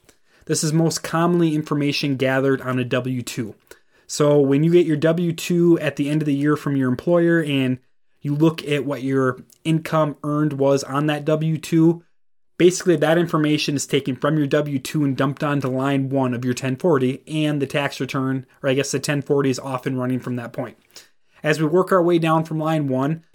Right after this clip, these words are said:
you'll get to more income you could potentially have, I don't wanna say earned, but more potential income you'll have to put on your tax return that year. Common examples of these are Social Security.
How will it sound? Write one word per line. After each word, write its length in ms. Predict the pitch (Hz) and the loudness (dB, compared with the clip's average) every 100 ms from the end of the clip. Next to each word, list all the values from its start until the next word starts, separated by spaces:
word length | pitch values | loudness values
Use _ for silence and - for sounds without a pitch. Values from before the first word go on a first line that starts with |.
| _ | _
you'll 220 | 139 135 | 0 0
get 340 | 127 160 - - | 2 0 0 -8
to 560 | - 156 151 151 147 - | -4 0 4 4 2 -4
more 720 | 131 143 156 175 170 170 - | -4 2 4 4 4 0 -2
income 460 | 165 160 - 151 147 | 0 0 0 -2 -2
you 60 | |
could 180 | - 131 | -4 -4
potentially 540 | 127 - 143 - 151 | -4 -2 -4 0 0
have, 440 | 139 139 139 131 - _ | 0 0 -2 -4 -10 _
I 60 | - | -6
don't 120 | 147 | -2
wanna 100 | 143 | -2
say 240 | - 139 - | 0 -2 0
earned, 320 | 170 147 139 | 0 2 0
but 140 | 131 | -2
more 260 | 143 156 147 _ _ _ | 0 0 0 _ _ _
potential 460 | - 165 156 147 - | -4 -2 -2 -4 -2
income 420 | 165 160 151 143 | -2 -2 -2 -2
you'll 140 | 143 135 | -2 -2
have 160 | 143 | -2
to 80 | 135 | -6
put 260 | - 156 - | -4 -4 -4
on 220 | 143 151 | -4 0
your 100 | 139 | 0
tax 300 | 123 127 - | -2 -6 -4
return 260 | 127 - 127 | -8 -6 -4
that 180 | 135 143 | -4 -2
year. 260 | 175 - - - - _ _ - | -2 -2 -8 -20 -20 _ _ -6
Common 300 | 151 156 156 | 0 2 0
examples 480 | 139 147 151 156 139 | -2 -2 0 0 0
of 140 | 139 | 0
these 200 | 147 151 | 0 0
are 140 | 127 | -4
Social 380 | 123 135 123 139 | -4 -6 -4 -4
Security. 500 | 147 - 190 131 107 | -4 0 0 0 -2